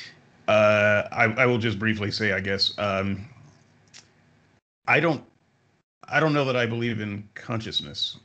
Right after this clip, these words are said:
uh, because I don't find that there are any good definitions that seem to be consistent with one another. It seems to be,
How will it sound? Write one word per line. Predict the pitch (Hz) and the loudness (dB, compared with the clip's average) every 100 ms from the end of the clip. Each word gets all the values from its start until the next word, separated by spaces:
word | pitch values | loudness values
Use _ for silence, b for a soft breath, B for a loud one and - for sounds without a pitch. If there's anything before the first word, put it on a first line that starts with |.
| _ _ - | _ _ -10
uh, | 104 87 87 82 - 107 - | -6 -4 -4 -6 -10 -16 -6
because | 113 110 110 104 - - | -6 -2 -2 -2 -4 -4
I | 113 | -2
don't | 113 110 107 _ _ _ | 0 -2 -6 _ _ _
find | _ - 123 107 110 107 101 - | _ -4 0 2 0 0 -4 -8
that | 101 104 98 | -10 -6 -4
there | 120 104 101 | -2 0 -2
are | |
any | 98 104 98 92 - _ _ _ _ _ _ 151 | -4 -4 -4 -6 -12 _ _ _ _ _ _ -6
good | 120 104 95 | -2 -2 0
definitions | 107 101 104 104 98 107 98 | -2 0 -2 0 0 -2 -4
that | 98 - | -4 -6
seem | 104 95 | -4 -2
to | 92 | -2
be | 95 | -4
consistent | - 85 - 117 - 110 | -6 -6 -4 -2 -4 -6
with | 101 107 | -8 -4
one | 101 | -2
another. | 98 101 98 | 0 0 -2
It | 95 | -2
seems | - 113 | 0 -2
to | 113 | -2
be, | 110 104 107 | -2 0 -2